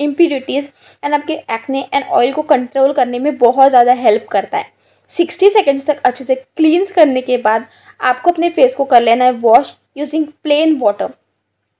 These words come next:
ठीक है। Wash करने के बाद आपको अपने face को कर लेना है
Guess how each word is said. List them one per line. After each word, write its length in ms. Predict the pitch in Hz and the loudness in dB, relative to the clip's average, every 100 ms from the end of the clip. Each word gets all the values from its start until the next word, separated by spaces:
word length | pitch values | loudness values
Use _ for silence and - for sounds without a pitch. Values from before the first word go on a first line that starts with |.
| _ 330 | _ -4
ठीक 140 | 330 | 2
है। 80 | 370 - - _ _ 285 | 2 0 -20 _ _ 2
Wash 220 | 269 320 | 2 2
करने 280 | 339 285 254 | 0 2 0
के 140 | 254 | 0
बाद 240 | 240 247 - | 2 2 2
आपको 220 | 254 247 | 0 0
अपने 180 | 294 302 | -2 -2
face 220 | 302 262 | 0 0
को 120 | 269 285 | 2 4
कर 140 | 254 | 4
लेना 180 | 233 | 4
है 60 | 240 | 0